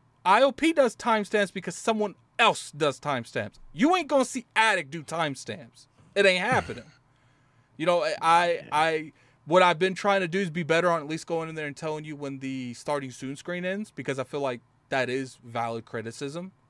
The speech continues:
Speaker 1: to at least know when the starting soon screen ends. But as far as knowing the duration of the podcast, first off, this is less structured than the,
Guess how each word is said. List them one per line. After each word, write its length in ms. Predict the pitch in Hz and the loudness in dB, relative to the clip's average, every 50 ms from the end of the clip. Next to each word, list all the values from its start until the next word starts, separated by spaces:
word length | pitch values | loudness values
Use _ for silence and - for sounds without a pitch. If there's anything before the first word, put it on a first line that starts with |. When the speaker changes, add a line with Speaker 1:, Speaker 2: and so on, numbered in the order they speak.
| _ | _
Speaker 1:
to 120 | - 147 131 | -6 -4 -4
at 140 | 120 120 123 | -4 -6 -8
least 260 | 123 127 131 - - | -10 -10 -10 -10 -8
know 80 | 127 127 | -8 -8
when 120 | 127 127 120 | -6 -8 -8
the 60 | 117 | -10
starting 320 | - - 131 123 117 107 | -10 -8 -8 -8 -8 -10
soon 300 | - - 131 127 135 143 | -12 -12 -12 -12 -12 -12
screen 260 | - - - 165 165 | -12 -12 -12 -10 -8
ends. 280 | 170 175 185 190 180 - _ _ - - - - - _ _ - | -8 -8 -10 -10 -12 -16 _ _ -20 -20 -20 -20 -20 _ _ 4
But 140 | 151 170 180 | 6 6 6
as 120 | 165 - | 4 2
far 420 | - - 190 175 190 233 262 262 - | -2 2 6 6 6 8 6 6 4
as 680 | - 180 175 175 170 170 170 170 165 160 - - - _ _ _ _ _ _ _ _ - | 4 2 2 4 4 4 2 0 -2 -4 -10 -16 -20 _ _ _ _ _ _ _ _ -8
knowing 800 | 127 143 160 170 175 202 214 208 196 180 165 151 143 135 131 - _ _ _ _ _ _ _ - | -6 -2 2 6 6 6 6 4 2 -2 -4 -6 -8 -10 -10 -12 _ _ _ _ _ _ _ -10
the 120 | 135 151 156 | -8 -6 -4
duration 400 | 151 160 143 143 151 165 - 175 | -4 -2 0 0 0 -2 -2 -6
of 80 | 143 | -8
the 60 | 127 127 | -8 -6
podcast, 400 | - 160 156 139 - 143 - - | -2 0 0 0 -2 -6 -6 -2
first 340 | - 202 240 226 - - | 0 0 0 0 -2 -4
off, 320 | 170 147 139 131 123 _ _ _ _ _ _ _ _ _ _ _ _ - | -2 -2 -2 -2 -4 _ _ _ _ _ _ _ _ _ _ _ _ 4
this 240 | 190 214 233 - | 4 4 4 2
is 100 | 247 196 | -4 -6
less 240 | 175 175 180 180 175 | -4 -2 -2 -2 -2
structured 640 | - - - - 180 165 160 - - 151 127 120 123 | -4 -6 -4 -2 -2 -2 -2 -4 -8 -8 -8 -6 -6
than 140 | 120 120 | -8 -6
the, 120 | 120 117 | -6 -6